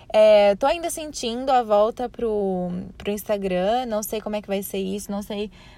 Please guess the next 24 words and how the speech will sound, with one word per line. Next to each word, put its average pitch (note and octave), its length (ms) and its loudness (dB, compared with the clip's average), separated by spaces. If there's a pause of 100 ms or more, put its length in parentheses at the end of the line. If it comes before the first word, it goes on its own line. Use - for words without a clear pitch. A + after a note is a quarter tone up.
(180)
quanto C#4+ 240 -2
tempo C4 320 -6
eu - 20 -2
ainda A3+ 280 -4
vou G#3+ 200 -6
ficar G#3 340 -8
aqui G#3 340 -10
quietinha, A3 920 -6
né? G#3+ 300 -4
Mas G3+ 300 -4
pelo A#3+ 180 0
menos C#4 240 -6
eu D#4+ 80 0
tô E4 140 -4
conseguindo D#4 540 -10
já C4 300 2
me D4+ 120 -8
botar B3+ 400 0
um C#4 60 -2
pouco D4 220 -4
pra C4+ 180 -2
fora, A#3+ 280 0
porque, A#3 260 -10
gente, A#3 460 -6